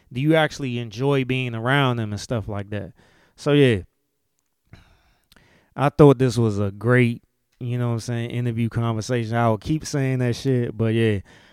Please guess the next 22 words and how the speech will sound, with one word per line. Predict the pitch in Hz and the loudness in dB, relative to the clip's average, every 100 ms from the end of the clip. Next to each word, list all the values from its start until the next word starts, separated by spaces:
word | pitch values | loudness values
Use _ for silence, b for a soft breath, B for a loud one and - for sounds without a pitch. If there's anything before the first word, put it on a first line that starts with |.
| - | 4
But | 139 135 | 6 10
healthy | 214 240 214 | 8 8 4
relationships, | 202 185 190 165 - 170 156 143 | 4 4 2 -2 -2 2 2 2
man, | 143 143 139 139 131 b b | 0 2 2 0 -4 b b
it's | - 160 | -2 0
about | 196 175 170 165 | 4 8 10 8
enjoying | 139 107 135 160 160 151 143 | 2 0 2 4 4 4 2
the | 135 | -2
connection, | - 131 135 131 - 107 | -4 -4 -2 -4 -6 -6
man, | 104 107 107 107 | -6 -6 -6 -6
and, | 107 104 b b b | -6 -8 b b b
and | 117 127 | -4 2
not | 143 147 | 2 2
getting | 127 147 135 | 2 0 0
attached | 123 - 151 151 - - | -4 0 2 2 0 2
to | 143 | 4
an | 123 | 4
outcome | 143 160 - 151 135 | 2 2 2 -4 -4
and | 127 | -4
stuff | - 131 - | -2 -2 -2
like | 117 110 | -6 -2
that, | 131 123 98 | 0 0 0